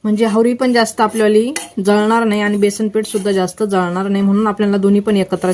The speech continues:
छान असं भाजून घ्यायचं आहे. थोडंसं मीठ घालून घ्यायचं आहे. जेवढं तुम्हाला मिरची जर जास्त तिखट असेल तर थोडंसं मीठ जास्त करायचं, मिरची कमी तिखट असेल तर थोडंसं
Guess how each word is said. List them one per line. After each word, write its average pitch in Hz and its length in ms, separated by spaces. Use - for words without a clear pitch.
छान 175 140
असं 180 240
भाजून 185 360
घ्यायचं 165 320
आहे. 175 160
थोडंसं 240 340
मीठ 240 160
घालून 214 400
घ्यायचं 170 320
आहे. 175 180
जेवढं 220 300
तुम्हाला 226 360
मिरची 220 300
जर 226 160
जास्त 220 420
तिखट 233 260
असेल 214 220
तर 214 100
थोडंसं 208 280
मीठ 202 160
जास्त 196 420
करायचं, 170 420
मिरची 190 260
कमी 208 320
तिखट 226 260
असेल 220 220
तर 220 120
थोडंसं 202 360